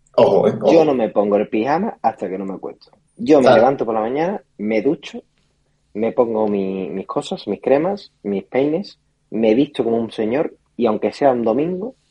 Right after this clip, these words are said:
Speaker 2: yo estoy vestido hasta que me vaya a meter en la cama.
Speaker 1: O sea, que te, te pones el pijama ya en la cama, ¿no? Encima de la cama te
Speaker 2: Yo
Speaker 1: pones.
Speaker 2: me, yo me pongo el pijama para acostarme. Tú llamas a mi casa a la hora que sea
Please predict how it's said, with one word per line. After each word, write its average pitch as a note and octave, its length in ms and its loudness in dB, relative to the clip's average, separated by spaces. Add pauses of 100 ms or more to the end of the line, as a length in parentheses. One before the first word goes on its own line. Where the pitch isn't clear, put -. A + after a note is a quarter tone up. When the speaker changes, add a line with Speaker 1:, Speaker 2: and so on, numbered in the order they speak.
(220)
Speaker 2:
yo A#2+ 120 -2
estoy - 180 -4
vestido - 400 -8 (440)
hasta G3+ 340 2
que D#3 60 0
me B2 100 2
vaya G#2 160 2
a - 20 0
meter F2 180 -4
en B1+ 60 -12
la B1 80 -14
cama. - 180 -18 (760)
Speaker 1:
O - 60 -20
sea, A2 160 4
que G#2+ 300 4 (140)
te, A2+ 260 8
te A2+ 80 6
pones B2+ 140 8
el C3 60 4
pijama D3+ 340 6
ya - 100 8
en C#3 80 8
la C#3+ 100 8
cama, B2+ 240 6
¿no? C3 240 2
Encima E3 380 6
de E3 60 10
la C#3+ 100 6
cama G#2+ 180 6
te C3+ 160 6
Speaker 2:
Yo - 60 8
Speaker 1:
pones. - 300 6
Speaker 2:
me, D3+ 160 2
yo E3 160 6
me C3+ 200 6
pongo C3 280 4
el A2 60 -4
pijama F3+ 400 2 (120)
para B2 160 6
acostarme. G#2+ 560 0
Tú D3+ 220 0
llamas G#2 300 0
a G2 40 -6
mi G2+ 100 -4
casa G#2 340 -2
a - 40 -4
la G#2 120 2
hora G#2 160 0
que G2 100 -6
sea F#3+ 320 -2